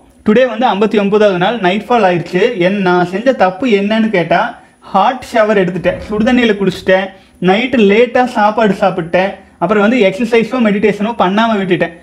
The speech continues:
இதனால என்னால வந்து பிரம்மச்சரியத்துல கண்ட்ரோல் பண்ண முடியல, நைட்ஃபால் எல்லாம் வர ஆரம்பிச்சிருச்சு" அப்படின்னு சொல்றாரு.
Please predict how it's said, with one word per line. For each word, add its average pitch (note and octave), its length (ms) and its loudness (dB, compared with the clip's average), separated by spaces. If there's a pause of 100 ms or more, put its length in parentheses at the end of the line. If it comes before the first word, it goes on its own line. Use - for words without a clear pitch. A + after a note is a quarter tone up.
(140)
இதனால G#3+ 840 2
என்னால G3 440 0
வந்து G3 280 0
பிரம்மச்சரியத்துல G#3+ 640 0
கண்ட்ரோல் G#3 420 2
பண்ண F#3+ 220 0
முடியல, F3+ 400 0
நைட்ஃபால் G#3 460 0
எல்லாம் G3 200 2
வர F3+ 320 2
ஆரம்பிச்சிருச்சு" F3+ 400 -2
அப்படின்னு F#3 360 -2
சொல்றாரு. E3 520 0